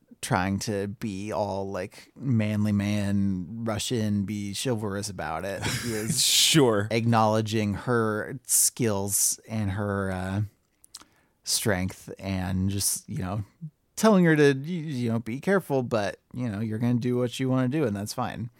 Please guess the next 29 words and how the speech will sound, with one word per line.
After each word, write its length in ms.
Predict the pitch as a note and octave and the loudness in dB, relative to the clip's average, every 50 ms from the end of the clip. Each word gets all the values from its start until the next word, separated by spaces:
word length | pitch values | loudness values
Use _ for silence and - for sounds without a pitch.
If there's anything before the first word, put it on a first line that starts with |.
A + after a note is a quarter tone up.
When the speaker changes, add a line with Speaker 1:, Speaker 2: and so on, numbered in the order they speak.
| - - - - - - - - - - _ _ _ | -20 -20 -20 -20 -20 -20 -20 -20 -20 -20 _ _ _
Speaker 2:
Yeah, 320 | - C3+ C3 C3+ C3+ C3 C3 | 4 6 8 8 8 8 8
the, 300 | B2+ C#3 C3 B2+ - - | 8 8 8 8 6 4
the 120 | - B2+ C3 | 2 2 4
Moulton 240 | C3+ D3 D3 C#3 C3+ | 6 8 8 8 6
Speaker 1:
Which 80 | C3 A#2 | 6 6
I 40 | |
Speaker 2:
artic- 180 | A2+ A#2+ A#2+ A2+ | 6 8 8 6
Speaker 1:
did, 200 | C#3 C#3 B2+ - | 6 4 2 2
I 140 | - D3 C#3+ | 4 6 8
imagine 540 | C#3 C#3 C3+ C#3 D3+ D#3 D3+ C3 C3+ C#3 C3 | 8 8 8 8 8 8 6 6 6 4 4
for 240 | A2+ B2+ C3 B2+ B2+ B2 | 4 4 4 4 6 6
nineteen 640 | B2+ B2+ C3 B2 - D3 C3 B2+ B2 A#2+ A#2 A#2 A2+ | 6 4 4 2 2 4 4 6 6 6 6 4 2
thirty-something 1040 | G#2+ - C3+ C3+ C3+ B2 A#2 G#2 - - - - A2 G#2 F#2+ - A2 G#2 G#2 G#2 | 2 2 4 4 4 4 2 -2 -2 -4 -2 0 0 -2 -2 -2 -2 -2 0 0
in 80 | G#2 G#2+ | 0 0
a 80 | G#2+ | 0
lot 240 | G2+ A2 C3 C#3+ C3+ | 4 4 6 6 6
of 40 | A2+ | 4
different 320 | G2+ G2+ F#2+ - - G#2 - | 2 -4 -4 -6 -10 -10 -10
contexts 600 | - - E2 E2+ G2+ - G#2 C#2 - - - - | -10 -10 -10 -10 -8 -8 -10 -8 -6 -6 -6 -4
felt 340 | - - G2+ F2+ - - - - - - D#3 D#3 - | -2 -2 -2 -2 -2 -6 -10 -18 -20 -18 -20 -18 -10
pretty 200 | - G2+ F#2+ F2+ | -8 -6 -6 -4
revolutionary. 920 | F2+ F2+ F#2+ G2+ G#2+ A2 A#2 A#2 A2 - - D#3 - C3 - - F3 C3+ A#2+ - - | -4 -4 -4 -2 0 2 2 4 6 6 6 6 4 2 0 -2 0 0 0 0 -2
<laughs> 100 | - - | -2 2
Speaker 2:
Yes. 500 | D3 D#3 D#3+ E3 C3+ - - - - - - - - - - - - - | 4 6 6 6 4 2 0 -4 -4 -6 -10 -18 -20 -20 -20 -12 -2 4
Um, 360 | B2 B2 A#2+ A#2 A2 G#2+ G#2 | 6 8 8 8 8 6 6
the 100 | G#2+ C3 | 6 6
Moulton 260 | D3 D#3+ E3 F3 E3+ | 8 8 6 6 6
article 440 | D3+ C#3 C3+ B2+ - - B2 A#2 - - | 6 6 6 4 4 4 4 4 6 6
also 720 | G#2 A2+ A#2 - - B2+ A2 G#2 G2+ G2 G2 G2 F#2 | 6 6 6 6 6 6 8 8 8 8 8 6 4